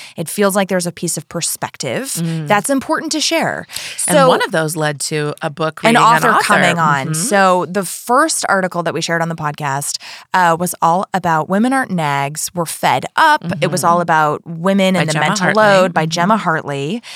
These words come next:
Speaker 1: And it was that viral Harper's Bazaar article. And it
Speaker 2: Mm-hmm.
Speaker 1: changed my life and my relationship at the
Speaker 2: Mm-hmm.
Speaker 1: time. Um, so as we are nearing the end of an entire year of reading self-help books,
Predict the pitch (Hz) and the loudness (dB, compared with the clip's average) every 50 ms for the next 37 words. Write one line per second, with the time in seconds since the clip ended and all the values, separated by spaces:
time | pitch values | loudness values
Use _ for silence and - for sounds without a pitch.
0 | - - - - 190 190 175 180 - 180 156 - 165 175 165 165 170 165 160 160 | -20 -14 -8 -4 -4 -2 -2 -2 0 0 0 0 0 0 2 2 2 0 0 -2
1 | 165 156 - 175 175 - - 180 170 170 147 147 - - 156 147 147 - - 147 | -6 -6 -4 -4 -4 -4 -6 -6 -4 -4 -4 -4 -4 -6 -6 -8 -8 -10 -10 -8
2 | 139 143 147 147 156 180 175 165 165 - - - 196 185 180 170 - 175 170 185 | -6 -4 -4 -4 -4 -4 -4 -4 -2 -2 -2 -2 -2 -2 -2 -2 -2 0 0 0
3 | 208 208 190 170 165 - 160 151 147 147 143 143 151 151 143 - 175 175 - - | 2 0 0 -2 -2 -4 -6 -6 -6 -6 -6 -8 -8 -8 -8 -8 -8 -8 -10 -10
4 | - - - - - 165 156 165 151 156 156 165 160 160 - 190 175 _ - - | -10 -10 -8 -4 -4 -2 -2 -2 -4 -4 -6 -8 -8 -10 -12 -12 -14 _ -16 -16
5 | - - - - - - - 214 208 196 190 185 180 180 - - - - - 262 | -16 -16 -16 -16 -8 -2 2 4 4 4 4 4 0 -2 -4 -6 -4 -2 2 4
6 | 240 233 233 - - - 240 302 381 453 440 - 214 185 175 214 214 208 214 220 | 4 4 4 2 2 0 2 2 0 0 -2 -6 -8 -6 -4 -2 0 0 0 -2
7 | - - 185 180 180 180 180 196 247 311 359 403 370 269 190 180 - - 165 170 | 0 0 0 2 2 0 0 0 -2 -4 -6 -8 -8 -6 -6 -6 -6 -6 -6 -4
8 | 165 160 156 160 156 151 165 160 160 151 156 151 - - - - - - - 208 | -4 -4 -4 -6 -6 -6 -6 -6 -6 -6 -6 -8 -8 -10 -12 -12 -12 -8 -4 -4
9 | 226 247 269 277 277 320 370 - 311 254 180 156 160 160 170 208 208 165 139 123 | -4 -2 -4 -6 -6 -8 -8 -10 -12 -14 -14 -12 -10 -6 -4 -4 -4 -4 -4 -6
10 | 123 135 165 185 196 - - - - - - - 165 151 165 170 165 165 160 - | -10 -12 -12 -14 -16 -18 -20 -20 -20 -16 -10 -10 -8 -6 -6 -6 -6 -6 -6 -6
11 | - 156 139 - - - 254 247 - _ - 247 240 240 233 - - - - - | -8 -8 -10 -12 -12 -10 -12 -12 -12 _ -6 -4 -2 -2 -4 -4 -6 -6 -6 -6